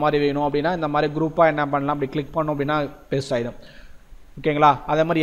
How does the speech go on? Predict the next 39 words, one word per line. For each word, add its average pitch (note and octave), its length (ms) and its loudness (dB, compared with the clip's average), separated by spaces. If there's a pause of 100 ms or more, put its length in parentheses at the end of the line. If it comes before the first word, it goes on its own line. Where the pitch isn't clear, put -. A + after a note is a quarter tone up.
எலமெண்ட்ஸ் F3+ 400 4
as D3 180 2
usual E3+ 260 2
அதே C#3+ 140 4 (100)
மாதிரி C#3+ 220 2
தான். E3 160 4
இப்போ - 120 -4 (120)
எலமெண்ட் G3 380 4
அப்படின்னு E3+ 240 4
எடுத்துக்கிட்டீங்க D#3 500 0
அப்படின்னா, D3 260 2 (400)
so - 120 2
இந்த F#3+ 180 8
எலமெண்ட்ஸ் G3+ 400 6
என்னென்னலாம் E3 400 6
நம்மளால D#3 320 8
ஆட் D3+ 160 2
பண்ண D#3 180 2
முடியும், C3+ 320 0 (100)
so E3+ 120 0
இதுல D#3+ 200 6
என்ன D#3+ 380 0 (140)
ஆட் D3 160 0
பண்ணணும், C#3+ 280 2 (100)
so D#3 140 -2
இந்த D#3+ 180 2
மாதிரி E3+ 200 4
எனக்கு D3 200 0
ஒரு C#3+ 120 2
இமேஜ், C#3+ 260 -2 (160)
இதுல E3 220 6
வந்து D#3+ 200 2
ஒரு E3 140 2
ஃபோட்டோஸ் D#3+ 400 2
வேணும், C#3 260 0 (400)
so - 120 -2
இதுல E3 160 4 (120)
just D#3 160 2
இப்படி F3 120 -2